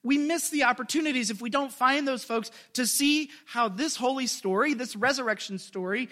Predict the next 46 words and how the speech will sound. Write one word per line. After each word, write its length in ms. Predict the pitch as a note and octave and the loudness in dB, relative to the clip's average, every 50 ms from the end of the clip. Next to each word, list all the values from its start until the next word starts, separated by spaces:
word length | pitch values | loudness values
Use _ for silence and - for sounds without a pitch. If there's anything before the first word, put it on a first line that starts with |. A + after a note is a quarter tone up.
| - - - | -12 -16 -10
is 200 | - A#3 G3 - | -8 -8 -8 -6
changing 560 | - - - A#3 C4+ C#4 C#4+ C4+ C#4+ C4+ C4 | -4 -4 -2 -2 -2 -2 -2 -2 -4 -4 -4
people's 360 | - A3 G3 F3 G#3+ G#3+ G3+ | -4 -4 -4 -2 -2 -4 -4
lives, 640 | A3 B3+ C4 C#4+ D4 C4 F#3+ D#3 C3+ - - - - _ _ _ _ _ _ _ | -2 -2 -2 2 2 4 2 2 0 -4 -10 -14 -16 _ _ _ _ _ _ _
which 180 | - B3 C#4 - | -2 -2 -2 0
can 160 | - D4 D4 | 0 -2 -2
be 100 | C#4 D4+ | 0 0
one 140 | D4 D4 D4 | 0 2 0
of 80 | C#4 B3+ | 0 0
the 60 | C#4+ | -2
biggest 480 | B3+ - D4+ D#4 D#4 E4 D4+ - - | -4 -2 -2 -2 -2 -2 -4 -4 -4
nourishments, 640 | B3+ B3 C#4 D4+ D#4 C#4 - - G3 G#3 A3+ G#3+ - - - - | -2 0 0 0 0 -2 -2 -2 -2 -2 -4 -4 -10 -14 -18 -18
some 200 | - - C#4 D4 | -8 -4 -2 -2
of 120 | C#4+ C4 A#3 | -2 -2 -2
the 80 | A3+ | -4
best 340 | G3 F3 A#3 C4+ C4+ - - | -2 0 0 0 0 -2 -10
fuel 480 | - - D#4 D#4 E4 D4+ C4 C4 C4+ B3+ - - - - | -10 -4 0 2 4 4 4 2 2 -2 -6 -10 -2 2
as 180 | A#3 B3 G3+ | 2 2 2
we 180 | G#3+ A3 C#4 D#4 | 2 0 0 0
continue 400 | D4 - C#4 G#3+ B3 A3 A3 A3+ | 0 -2 -6 -4 -4 -4 -4 -4
to 60 | A#3 | -4
go 140 | A3 A#3+ B3 | -4 -4 -4
our 220 | B3 B3 B3+ D4 | -2 -2 -2 -2
direction. 540 | D4+ C4 G#3 F3 D#3+ D3 - - D3 B2+ A#2+ _ _ _ _ _ _ _ _ _ _ _ _ _ _ _ _ _ _ _ _ _ _ _ _ _ _ _ _ _ _ _ _ - | -2 -2 -4 -4 -4 -6 -8 -12 -14 -16 -20 _ _ _ _ _ _ _ _ _ _ _ _ _ _ _ _ _ _ _ _ _ _ _ _ _ _ _ _ _ _ _ _ 2
And 120 | A#3+ C4 | 4 4
if 120 | C#4 A3 | 4 2
you're 140 | A#3+ A#3+ B3+ | 0 -4 -6
struggling 720 | - - - - D4 D4+ D#4+ E4 D4+ D#4 D4+ C#4 C#4 C#4 A3+ | -6 -8 -8 -4 -2 0 0 2 2 2 2 2 2 0 -2
to 140 | - B3+ A3+ | -2 -4 -4
find 420 | - - - A3 A3+ C4 C#4+ C4+ | -4 -6 -4 -2 -2 -2 -2 -2
one, 200 | A#3 A#3 G#3+ G#3+ - | 0 0 -2 -2 -2
I 100 | - D4 | -4 -4
just 200 | D#4+ F4+ - - | -4 -6 -6 -8
invite 340 | E4 C#4+ A#3+ C4 C#4 A#3+ - | -8 -6 -4 -4 -4 -4 -4
you 60 | C#4+ | -8
to 80 | B3+ A3+ | -8 -8
go 240 | F#3+ A#3+ B3 D4 | -4 -2 -2 -2
back 420 | C#4 G#3 A#3 A#3 C4+ D4 - - - - - - - - | -2 0 0 0 0 0 -2 -4 -16 -20 -20 -18 -8 -4
and 140 | G#3+ A3 | -2 -2
look 140 | B3+ E4+ - | -2 -2 -4
at 80 | F4 - | -4 -6
the 80 | C#4 | -6
story 340 | - - - C4 C4+ C4+ C4+ | -8 -6 -4 -2 -2 0 0
of 80 | C4+ B3+ | -2 -2
the 60 | B3+ | -4
fire. 520 | A#3 - C#4 C4+ D#4 D#4+ B3+ F3 C3+ G#2+ | -6 -10 -8 -6 -4 -2 -2 -2 -4 -6